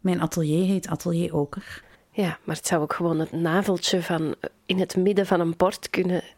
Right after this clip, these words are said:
Speaker 1: Dat was dus de reden waarom ik de O als logo heb gekozen. Want dan kon ik naveltjes maken. <laughs> Ja, ik heb wel iets met, met, eh, eh, één, ik vind, eh,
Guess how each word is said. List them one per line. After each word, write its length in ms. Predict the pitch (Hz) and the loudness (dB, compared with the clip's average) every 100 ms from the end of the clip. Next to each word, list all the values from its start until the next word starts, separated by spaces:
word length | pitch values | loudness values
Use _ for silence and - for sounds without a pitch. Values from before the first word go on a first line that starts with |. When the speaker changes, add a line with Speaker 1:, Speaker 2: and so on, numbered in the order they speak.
| - - | -20 -8
Speaker 1:
Dat 360 | - 185 196 | -4 0 2
was 220 | 185 180 160 | 4 2 4
dus 200 | 190 165 | 2 4
de 100 | 185 | 2
reden 280 | 160 156 180 | 4 4 2
waarom 360 | 175 175 170 | 2 4 2
ik 240 | 160 165 170 | 0 -2 0
de 160 | 160 | 0
O 280 | 170 160 165 | 2 2 2
als 240 | 170 160 180 | 0 0 2
logo 320 | 190 226 196 | 4 4 2
heb 120 | 170 | 0
gekozen. 540 | - - - 165 151 180 | -4 -4 0 0 2 2
Want 120 | 208 | 4
dan 120 | 214 | 4
kon 180 | 240 190 | 4 4
ik 80 | 170 | 4
naveltjes 640 | 175 208 196 - 175 - | 4 4 0 0 -2 0
maken. 460 | 165 160 160 - - - _ _ - - - | 0 0 -2 -4 -6 -8 _ _ -20 -12 -4
<laughs> 180 | 202 - - - 254 - 233 - - - | -2 0 -2 -2 -4 -2 -4 -4 -6 0
Ja, 240 | 202 220 | 2 4
ik 140 | 247 | 4
heb 160 | 254 262 | 4 4
wel 140 | 233 | 4
iets 240 | 226 220 - | 4 0 0
met, 280 | 190 175 - | 0 0 0
met, 320 | 175 160 - | 0 0 -6
eh, 340 | - 180 160 185 | -4 -2 0 0
eh, 60 | 170 214 - - | -2 -2 -4 0
één, 400 | 214 202 175 - | 2 4 2 2
ik 180 | 196 175 | 0 2
vind, 280 | 202 180 | 2 2
eh, 120 | - | -2